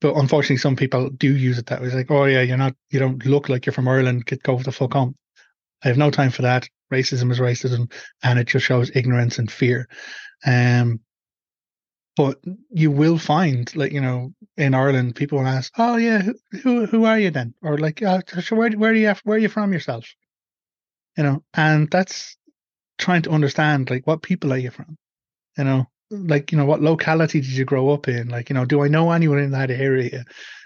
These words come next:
And it's those, like, we joke about this seven degrees of separation between any two people on the planet.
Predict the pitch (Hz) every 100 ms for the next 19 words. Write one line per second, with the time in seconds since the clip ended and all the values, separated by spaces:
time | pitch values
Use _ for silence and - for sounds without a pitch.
0 | _ - 147 147 175 170 160 160 143 147
1 | 135 156 147 151 139 139 131 - - -
2 | 131 139 131 135 131 127 - 135 135 127
3 | 127 123 135 131 127 117 127 139 131 127
4 | 127 135 131 127